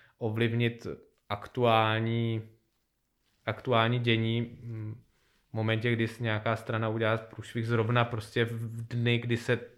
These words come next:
sbírají ty data, tak prostě to jako výzkumník neovlivníte a může jí to prostě poškodit v tom smyslu, že ten výzkum jako zachytí nějaký odklon voličů, který s-, ale vlastně je to přesně ten jako případ, že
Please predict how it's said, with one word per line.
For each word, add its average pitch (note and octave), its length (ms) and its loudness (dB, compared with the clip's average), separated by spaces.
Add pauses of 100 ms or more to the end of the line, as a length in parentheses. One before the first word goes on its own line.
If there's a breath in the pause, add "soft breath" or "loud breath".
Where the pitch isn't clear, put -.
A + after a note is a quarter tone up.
(180)
sbírají A#2 600 4
ty B2+ 160 2
data, A2+ 420 2
tak A2+ 180 -4
prostě - 500 -4 (720 soft breath)
to B2 100 -4
jako A#2 180 0
výzkumník A#2+ 440 -2
neovlivníte A2+ 580 0
a A#2 60 4
může A2 280 0
jí A2 60 2
to A2 160 -2
prostě - 500 -10 (880 soft breath)
poškodit A#2+ 840 2 (340 soft breath)
v - 40 -20
tom A#2 160 0
smyslu, B2+ 320 -4
že A#2 120 0 (240)
ten A#2 180 2
výzkum A2+ 360 -4
jako A#2 180 -2
zachytí A2+ 420 -2
nějaký G#2+ 280 0
odklon A#2+ 520 -2
voličů, G#2+ 360 -2
který A2+ 240 -2
s-, - 120 -12
ale G#2+ 300 0
vlastně A2+ 480 0 (560 loud breath)
je - 60 -6
to A#2+ 60 0
přesně A#2+ 400 0 (500)
ten A2+ 380 0
jako A#2 180 -2
případ, A2+ 360 -2
že A#2 220 4